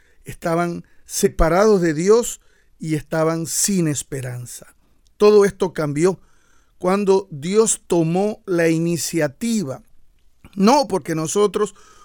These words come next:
hubiéramos amado primero a Dios, sino porque Dios amó al mundo y envió a su Hijo unigénito para traer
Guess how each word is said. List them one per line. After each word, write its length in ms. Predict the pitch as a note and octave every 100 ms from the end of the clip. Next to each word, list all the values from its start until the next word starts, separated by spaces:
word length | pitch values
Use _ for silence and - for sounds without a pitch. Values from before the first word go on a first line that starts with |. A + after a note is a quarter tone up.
| -
hubiéramos 640 | - D#3+ F3+ G3 G3 G3 - -
amado 600 | D#3 E3 F#3 F#3 D#3 C3+
primero 440 | D3+ D3+ E3+ E3
a 60 | D#3
Dios, 360 | G#3+ C4 - - - _
sino 300 | - A#3+ B3+
porque 340 | A#3 A3 G#3+ F#3
Dios 540 | F#3+ B3+ B3+ B3+ -
amó 480 | G3 F#3 F#3 A3 G#3+
al 120 | F3
mundo 720 | D#3+ F3 A#3 F3 C3 B2+ - - - _ _
y 140 | F3
envió 540 | E3 D3 D#3 G3 G#3 -
a 140 | E3+
su 240 | E3+ - F#3+
Hijo 160 | G3
unigénito 920 | F#3+ F#3+ F#3+ G3+ B3 A3+ F3 - - - _ -
para 280 | D#3+ D#3 B2+
traer 520 | D3+ D3 E3 F3